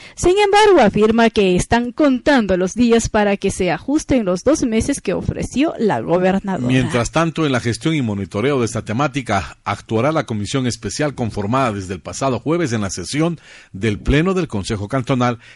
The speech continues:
Speaker 2: y que la integran los concejales Gabriela Brito, Carolina Martínez e Iván Granda. La aspiración de este edil es continuar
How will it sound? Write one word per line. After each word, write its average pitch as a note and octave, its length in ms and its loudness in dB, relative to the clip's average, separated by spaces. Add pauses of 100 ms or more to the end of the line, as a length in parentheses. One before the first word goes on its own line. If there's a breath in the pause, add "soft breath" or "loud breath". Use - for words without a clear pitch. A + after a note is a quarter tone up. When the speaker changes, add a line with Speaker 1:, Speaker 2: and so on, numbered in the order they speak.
Speaker 2:
y G#2 120 -6
que A#2 120 -4
la A2 140 0
integran D#3 420 -2
los A#2+ 140 -6
concejales G#2 640 -4
Gabriela A2+ 360 0
Brito, D#3 440 -2
Carolina G2 440 -6
Martínez D3 760 -2
e G#2 120 -4
Iván A2+ 540 -2
Granda. E2+ 500 -4 (340 soft breath)
La G#2 120 -2
aspiración A2 580 -2
de C3 80 2
este A2+ 160 -4
edil D3+ 220 0
es B2+ 160 -2
continuar B2 600 -2